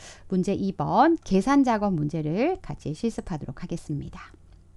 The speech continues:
계산 작업의 첫 번째, 근무 평가를 계산하여 표시하시오라고 되어 있고요. 아이삼부터 아이이십사 영역에다가 계산하실 건데 근무 평가는 출근 일수가 이십삼 일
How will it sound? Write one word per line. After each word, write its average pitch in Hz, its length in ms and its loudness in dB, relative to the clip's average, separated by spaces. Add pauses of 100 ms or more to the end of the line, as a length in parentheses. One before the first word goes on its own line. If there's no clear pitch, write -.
(1000)
계산 285 320 6
작업의 247 460 6
첫 269 220 -4
번째, 247 760 4
근무 247 380 6
평가를 277 640 4
계산하여 208 640 2
표시하시오라고 185 1000 -2
되어 175 200 -2
있고요. 170 580 4 (420)
아이삼부터 262 1000 4
아이이십사 208 680 0
영역에다가 175 920 2
계산하실 190 720 -4
건데 160 560 0 (340)
근무 220 360 4
평가는 269 920 2 (240)
출근 359 460 4
일수가 175 920 0
이십삼 254 580 0
일 240 260 2